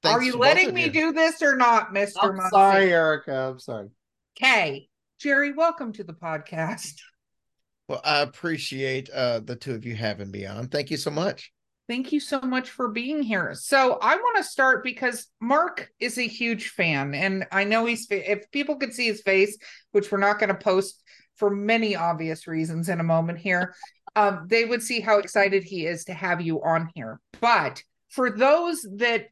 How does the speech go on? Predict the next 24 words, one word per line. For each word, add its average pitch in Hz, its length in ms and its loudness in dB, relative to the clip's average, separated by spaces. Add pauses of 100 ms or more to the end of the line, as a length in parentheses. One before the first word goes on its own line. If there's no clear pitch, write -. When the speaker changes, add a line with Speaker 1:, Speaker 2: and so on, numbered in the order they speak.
Speaker 1:
may 233 460 0
not 240 320 0
be 226 180 -6
nearly 240 500 0
as 190 180 0
familiar 190 760 0
as 175 200 -2
Mark 208 320 -2
is, 156 360 -4
since 175 320 -10
he 170 160 -4
apparently 165 480 -4
stalks 190 480 -2
you, 147 220 0 (440)
um, 196 280 2 (340)
Speaker 2:
<laughs> 135 80 -6 (1160)
Speaker 1:
what 262 240 0
is, 359 280 0
what 247 160 -4
is 320 160 -6
Hillbilly 277 640 0
Horror 269 240 -2
Story? 196 300 -2
What, 202 200 2